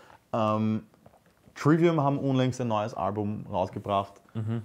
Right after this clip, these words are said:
Speaker 1: Matt Heafy, der Frontman, ähm, ist ein, ein, ein sehr guter und sehr aktiver Twitch-Streamer. Der hat am Release-Tag das ganze Album gespielt.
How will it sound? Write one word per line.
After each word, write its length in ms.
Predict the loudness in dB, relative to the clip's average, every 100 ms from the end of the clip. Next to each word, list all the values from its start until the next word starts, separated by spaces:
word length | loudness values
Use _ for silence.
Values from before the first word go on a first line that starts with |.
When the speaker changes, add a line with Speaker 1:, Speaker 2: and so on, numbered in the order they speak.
| -6
Speaker 1:
Matt 220 | 0 0 2
Heafy, 380 | 0 0 2 2
der 100 | 2
Frontman, 680 | 2 0 0 0 0 0 -4
ähm, 480 | -2 0 0 0 -2
ist 280 | -2 -6 -4
ein, 320 | -2 0 -2
ein, 340 | -2 -4 -4 -6
ein 280 | -8 -8 -10 -18 -20 -20 -16 -14
sehr 260 | 0 0
guter 400 | 2 0 2 2
und 120 | 0 0
sehr 220 | -2 -4
aktiver 360 | -6 -2 -2 0
Twitch-Streamer. 640 | 0 0 -4 -2 0 -2 -8 -20 -20 _
Der 100 | -2
hat 200 | -2 0
am 220 | 2 4
Release-Tag 800 | 4 4 2 -2 -2 0 2 0 -6
das 140 | -2
ganze 340 | 0 0 -2
Album 560 | 0 0 2 0 0 -4 -12 _ -20 -4
gespielt. 340 | 0 0 -2